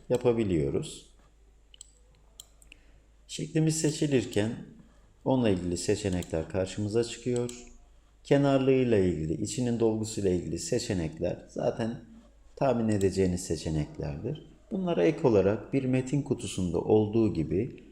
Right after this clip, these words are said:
yazıyla ilgili seçeneklerimiz de mevcut. Bunun anlamı şu, ben şeklimin üzerine gelip çift tıkladığımda metin yazabileceğim bir moda geçiş yapmış oluyorum. Böylece şeklimi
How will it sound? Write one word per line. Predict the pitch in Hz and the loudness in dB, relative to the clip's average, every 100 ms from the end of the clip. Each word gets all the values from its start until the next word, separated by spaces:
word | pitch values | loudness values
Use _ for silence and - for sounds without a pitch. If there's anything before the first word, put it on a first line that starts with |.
| - | -4
yazıyla | 143 131 120 101 85 | 0 2 2 4 2
ilgili | 82 85 85 | 0 -4 -4
seçeneklerimiz | - 113 98 85 - 78 82 92 | -2 0 -2 -4 -4 -4 -4 -4
de | 131 | -2
mevcut. | 147 113 73 78 - - _ _ | 0 0 -2 -6 -10 -20 _ _
Bunun | 143 156 151 | -2 2 4
anlamı | 139 135 117 107 | 4 2 2 0
şu, | 104 - 95 98 - - - - 147 | -2 0 0 0 -8 -18 -20 -4 2
ben | 151 | 2
şeklimin | 147 147 - 135 117 | 4 0 0 0 0
üzerine | 107 110 101 | 2 2 2
gelip | 87 85 85 - - | 0 0 -2 -6 -6
çift | - 156 - | -2 -2 -2
tıkladığımda | 135 98 90 80 78 73 78 117 151 - - - - | -4 2 2 2 0 0 0 -2 -4 -14 -20 -18 -4
metin | 123 143 160 | -2 -2 0
yazabileceğim | 151 113 101 92 92 87 87 92 110 | 0 2 0 0 0 0 0 0 0
bir | 104 117 - | 0 0 -2
moda | 101 90 104 | 0 2 2
geçiş | 113 101 - 110 - | 4 0 0 -4 -2
yapmış | 76 - - - | -2 -4 -10 -2
oluyorum. | 117 123 113 127 143 147 - - | 0 2 0 0 -2 -6 -14 -2
Böylece | 120 139 123 95 85 | 4 4 4 2 0
şeklimi | - - 117 - 92 87 95 123 | -4 -2 -2 -2 -2 0 -2 -4